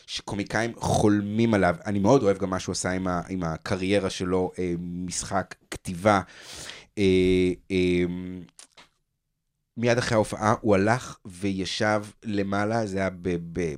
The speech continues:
ב-, בקאמל הישן, הוא עלה ו-, והמשיך לראות את הערב, כמו מקצוען אמיתי, המשיך לראות את אלה שאחריו ולא הלך הביתה, והוא ישב לבד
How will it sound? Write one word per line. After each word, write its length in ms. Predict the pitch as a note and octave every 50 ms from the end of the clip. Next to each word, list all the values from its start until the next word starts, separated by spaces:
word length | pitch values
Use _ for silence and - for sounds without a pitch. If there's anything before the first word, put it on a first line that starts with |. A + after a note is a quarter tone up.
| -
ב-, 180 | - D2 D2+ D2 C#2
בקאמל 380 | B1+ - - - G2 G#2 G2 F#2
הישן, 640 | F2 F2 E2 - - - A2+ G#2+ G#2+ G#2 G#2+ G#2+ G#2 - _
הוא 220 | - G2+ G2 F2+ -
עלה 280 | - F#2 F#2 G2 G#2+ A#2 A2+
ו-, 160 | G2+ G#2 G#2 E2+ C#2+
והמשיך 340 | F#2 G2+ G2+ - - A#2+ -
לראות 180 | B2 - A2 A2
את 120 | - -
הערב, 480 | G#2 - G#2 G#2+ G#2 A2+ C3 C3 C#3 C#3+ _ _ _ _ _ _ _ -
כמו 140 | - - F#2
מקצוען 360 | G2 F2+ - - G2 F#2+ F#2+
אמיתי, 360 | F#2+ F#2 F2 - - A2+ A#2
המשיך 260 | B2 A2 - F#2+ F2 G#2
לראות 180 | G2+ G2+ F#2+
את 100 | G2+ -
אלה 140 | D#2 F#2 F2+
שאחריו 420 | - - F2 - - F2 F#2 G2+ G2+
ולא 120 | F#2 F2 F2
הלך 200 | F2 F2 - F2
הביתה, 380 | E2+ F2+ G2 G#2+ - A#2+ B2 B2+ - - - - - - - - - -
והוא 60 | - F#2+
ישב 220 | F2 - A2 G#2
לבד 300 | G#2+ G2 F2+ G2+ F#2+ F2+